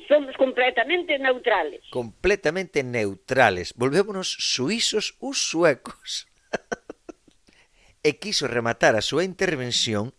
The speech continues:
Speaker 2: explicándonos de por que este planeta é como é, de por que hai a vida, por qué. Xa que non está nada de acordo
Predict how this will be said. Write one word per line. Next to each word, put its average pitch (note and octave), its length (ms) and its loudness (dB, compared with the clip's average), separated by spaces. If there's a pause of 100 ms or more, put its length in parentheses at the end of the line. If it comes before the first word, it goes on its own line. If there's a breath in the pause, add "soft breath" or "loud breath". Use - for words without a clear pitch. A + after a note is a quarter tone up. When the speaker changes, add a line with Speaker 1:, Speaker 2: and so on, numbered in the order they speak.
Speaker 2:
explicándonos A#2+ 1400 0
de B2+ 80 0
por F#3 400 -4
que B3+ 160 -8
este F3+ 320 -4
planeta D#3+ 800 -2
é F3+ 160 -2
como D3 480 0
é, C3 160 -4 (400)
de A2+ 160 -8
por C#3 160 -6
que - 80 -6
hai D#3 120 -2 (200)
a - 160 -8
vida, D3 480 -10
por A#2+ 160 -10
qué. - 400 -6 (560 soft breath)
Xa - 240 -2
que G2+ 160 -12
non G#2 80 -6
está B2+ 400 -2
nada D3+ 400 0
de A2+ 160 -4
acordo C#3 640 -2